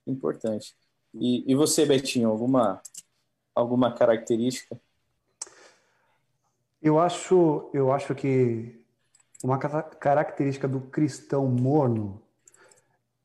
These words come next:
Speaker 2: é aquele camarada, entendeu? Que ele só sabe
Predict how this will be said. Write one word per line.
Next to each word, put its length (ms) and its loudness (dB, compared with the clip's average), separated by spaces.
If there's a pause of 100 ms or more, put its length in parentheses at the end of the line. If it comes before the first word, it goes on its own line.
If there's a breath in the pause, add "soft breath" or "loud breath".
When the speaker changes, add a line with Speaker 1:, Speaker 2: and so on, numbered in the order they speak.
Speaker 2:
é 140 0
aquele 300 2
camarada, 920 0 (180)
entendeu? 540 -2
Que 220 -8
ele 300 -2
só 240 -4
sabe 520 -2